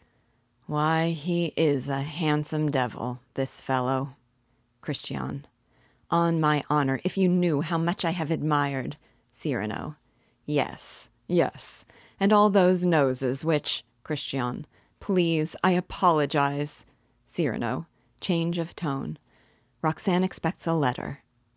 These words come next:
Christian, "Not from me." Cyrano, "Yes, why not?" Christian, "Once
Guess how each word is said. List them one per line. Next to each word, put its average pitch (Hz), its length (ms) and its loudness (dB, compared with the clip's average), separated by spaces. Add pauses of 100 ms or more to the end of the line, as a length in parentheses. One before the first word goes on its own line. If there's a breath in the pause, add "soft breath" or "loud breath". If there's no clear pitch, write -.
(280)
Christian, 135 640 -6 (460)
"Not 143 200 0
from 143 280 -2
me." 143 380 -2 (580)
Cyrano, 101 640 -4 (480)
"Yes, - 540 -2 (180)
why 190 140 4
not?" - 460 0 (520)
Christian, 147 680 -4 (460 soft breath)
"Once 185 280 0